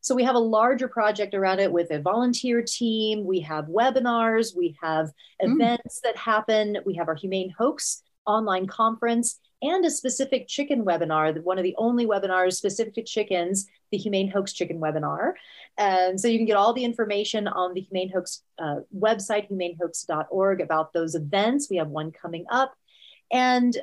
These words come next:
Speaker 1: also, uh, Compassionate Living is the sponsor of this book. All the proceeds are going to the nonprofit, my nonprofit, Compassionate Living. So you can go there and check out what we have going on. We have a lot of projects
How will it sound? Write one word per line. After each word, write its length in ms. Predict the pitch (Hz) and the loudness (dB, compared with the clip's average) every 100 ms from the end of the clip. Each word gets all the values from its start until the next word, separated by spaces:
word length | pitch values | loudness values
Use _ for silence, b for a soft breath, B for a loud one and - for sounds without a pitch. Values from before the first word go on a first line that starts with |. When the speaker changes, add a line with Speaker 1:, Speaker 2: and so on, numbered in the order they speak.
| - _ _ - | -10 _ _ 0
Speaker 1:
also, 600 | 254 311 262 208 226 311 b b - | 0 2 2 4 2 0 b b -12
uh, 300 | 185 175 175 | -6 -4 -2
Compassionate 720 | 233 233 - 233 - 247 233 | 0 -2 0 -2 0 -2 0
Living 540 | 196 208 196 151 160 - _ - | 0 0 0 -4 -8 -16 _ 0
is 220 | 202 196 | 2 2
the 100 | 214 | 0
sponsor 760 | - - 190 202 196 196 180 - | -2 0 0 0 0 2 2 2
of 320 | 190 233 196 | 0 0 0
this 180 | 185 - | -2 -2
book. 340 | 165 156 160 - | 0 0 0 0
All 240 | 202 285 | 2 2
the 100 | 269 | 0
proceeds 560 | - 185 170 185 165 - | 0 -2 0 -2 -2 -2
are 160 | 180 | -4
going 520 | 170 190 208 233 196 190 - | -2 0 2 2 0 -4 -4
to 360 | 220 220 214 190 | -4 -2 0 0
the 60 | |
nonprofit, 580 | 175 175 180 175 170 165 | 0 0 0 -2 0 -2
my 180 | 170 180 | 0 -2
nonprofit, 640 | 180 175 - 165 160 - | -2 -6 -2 -4 -2 -8
Compassionate 720 | - 170 - 170 - 247 - | -8 -10 -6 -6 -2 -2 0
Living. 460 | 160 156 165 233 370 B B B B | -2 -2 0 -2 -2 B B B B
So 560 | - 240 214 202 196 196 | -2 4 4 6 4 2
you 220 | 202 220 | 0 -4
can 160 | 214 202 | -2 2
go 240 | 214 214 | 4 4
there 260 | 214 202 190 | 4 4 2
and 160 | 185 | 0
check 220 | - 214 | -2 0
out 200 | 214 190 | 2 2
what 160 | 185 151 | 2 0
we 120 | 214 | -2
have 160 | 226 196 | -2 0
going 260 | 214 208 | 0 2
on. 380 | 190 196 196 190 | 2 2 2 0
We 80 | 170 | -2
have 120 | 165 | -6
a 40 | 160 | -2
lot 220 | 165 165 | -2 -2
of 120 | - | -4
projects 520 | - - 208 208 202 | -2 0 2 0 -2